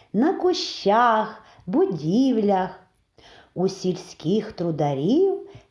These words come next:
цей місяць сповнений турботами про збирання картоплі, буряків,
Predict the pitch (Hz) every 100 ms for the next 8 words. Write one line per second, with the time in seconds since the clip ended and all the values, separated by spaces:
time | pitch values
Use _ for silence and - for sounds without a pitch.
0 | _ - - 151 190 311 359 349 349 349
1 | - 311 302 302 - - - - - -
2 | - 170 208 269 247 233 226 220 220 185
3 | 170 131 156 277 320 277 269 269 262 254
4 | - - 185 190 170 151 185 208 359 277
5 | 180 151 160 156 156 - 175 320 339 311
6 | 302 277 285 277 277 - - - 175 285
7 | 392 359 320 320 320 - - 151 233 294
8 | 277 262 247